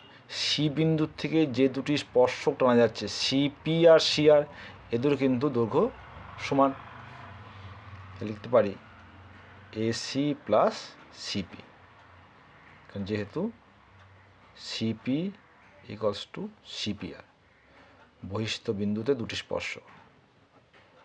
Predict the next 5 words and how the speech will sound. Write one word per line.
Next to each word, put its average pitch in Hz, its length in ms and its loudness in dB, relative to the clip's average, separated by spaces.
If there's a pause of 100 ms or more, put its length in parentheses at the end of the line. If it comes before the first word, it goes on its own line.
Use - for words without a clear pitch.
(720)
বহিস্থ 101 500 -10 (3500)
বিন্দু 101 260 -4 (120)
থেকে 107 240 -6 (1600)
দুটি - 300 -8 (3750)
স্পর্শ। - 320 -6